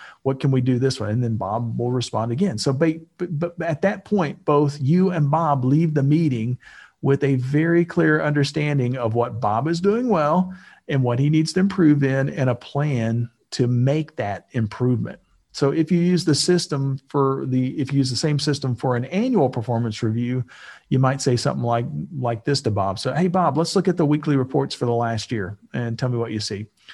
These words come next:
So basically you got all fifty-two of those or twelve of those if you're doing it on a monthly basis or whatever it is.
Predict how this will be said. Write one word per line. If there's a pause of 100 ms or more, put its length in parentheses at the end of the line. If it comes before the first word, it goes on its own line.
(240)
So
basically
you
got
all
fifty-two
of
those
or
twelve
of
those
if
you're
doing
it
on
a
monthly
basis
or
whatever
it
is.